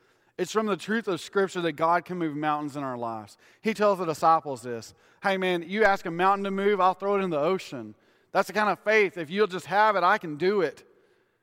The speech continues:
The question is this, do we have enough faith to let God move our mountains? We believe God can do it. But do you really believe God can do it? If so,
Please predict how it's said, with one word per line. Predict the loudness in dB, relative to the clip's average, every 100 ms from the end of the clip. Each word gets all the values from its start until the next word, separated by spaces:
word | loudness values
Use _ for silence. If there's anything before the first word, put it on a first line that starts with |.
| _ _ _ -12
The |
question | 0 2 2 0
is | -4 4
this, | 2 4
do | 4
we |
have | 4 4
enough | 2 0
faith | -2 -4 -2
to | -2
let | 0 -2 -2
God | 2 2 2
move | -2 -2
our | -2
mountains? | -2 -4 -2
We | -2 2
believe | 2 2 -2 0
God | 0 0
can | -6 -12
do | -12 -12
it. | -16 _ _ _ _ _ _ _ _ _ _ _ _ _ _ _ _ _ _ _ _ -18
But | -10
do |
you | -6 -4
really | -4 -4
believe | -6 -10 -14
God | -14 -16 -16
can | -20
do | -20
it? | -20 _ _ _ _ _ _ _ _ _ _ _ _ _ _ _ _ _ _
If | -10 -10
so, | -8 -6 -6 -6 -12